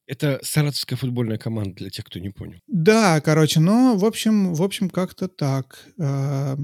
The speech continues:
Speaker 2: я забыл свою мысль. Я думаю, надо закругляться, говорить
Speaker 1: Надо
Speaker 2: всем спасибо.
Speaker 1: закругляться. Я пытаюсь вспомнить, что я там обещал говорить каждый раз.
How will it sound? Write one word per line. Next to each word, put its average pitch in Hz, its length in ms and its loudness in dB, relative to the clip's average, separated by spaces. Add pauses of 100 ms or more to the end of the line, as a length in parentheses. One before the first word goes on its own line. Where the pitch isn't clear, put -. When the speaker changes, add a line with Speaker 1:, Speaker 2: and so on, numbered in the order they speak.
(120)
Speaker 2:
я 185 260 2
забыл 147 340 0
свою 147 240 -2
мысль. 139 340 -2
Я 185 100 -2
думаю, 220 240 -2
надо 202 120 -2
закругляться, 208 520 -6
говорить 135 280 -2
Speaker 1:
Надо 180 100 2
Speaker 2:
всем 160 100 -4
спасибо. 170 100 0
Speaker 1:
закругляться. 156 420 2
Я 160 140 2
пытаюсь 170 440 2
вспомнить, 170 520 0
что - 240 0
я 147 240 4
там 135 160 -2
обещал 131 380 0
говорить 120 580 -2 (460)
каждый 113 300 -4
раз. 113 460 -6